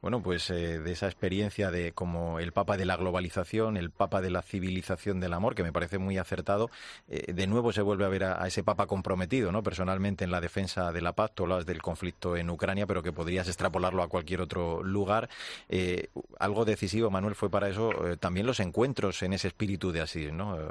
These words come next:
hablas en concreto, refieres esos dos momentos, el del año ochenta y seis y el, y el de dos mil dos.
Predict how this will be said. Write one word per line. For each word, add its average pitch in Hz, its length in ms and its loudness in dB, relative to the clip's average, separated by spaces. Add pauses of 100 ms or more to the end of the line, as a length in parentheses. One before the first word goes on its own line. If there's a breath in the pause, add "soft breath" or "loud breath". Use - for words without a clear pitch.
hablas 101 320 2
en 98 80 -2
concreto, 95 480 0
refieres 90 400 0
esos 85 240 -2
dos 95 160 2
momentos, 87 400 -2
el 85 80 0
del 92 100 2
año 104 180 2
ochenta 95 320 0
y 87 60 0
seis 95 220 -2
y 87 40 -4
el, 76 300 -6
y 92 120 0
el 95 100 0
de 90 100 0
dos 82 140 -2
mil 85 160 -4
dos. - 260 -8